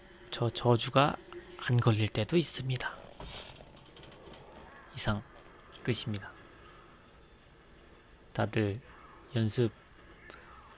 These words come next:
연습보다는 머릿속에서 그림을 그려서 공부하셔야 됩니다.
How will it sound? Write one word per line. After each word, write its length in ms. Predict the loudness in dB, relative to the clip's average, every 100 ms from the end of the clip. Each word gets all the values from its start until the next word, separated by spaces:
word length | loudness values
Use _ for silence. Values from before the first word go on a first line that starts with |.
| -2
연습보다는 1700 | 2 4 2 4 6 8 8 6 6 4 2 2 4 6 4 2 0 -4 -12 -20 -20 -20 -20 -20 -20 -20 2
머릿속에서 880 | 4 6 4 0 0 2 2 2 0 -4
그림을 480 | 2 4 6 4
그려서 640 | 2 2 2 2 2 0 -6 -18 -20 -20 -20 -20 -20 -12
공부하셔야 640 | 0 2 6 6 4 2
됩니다. 440 | 0 -2 -4 -6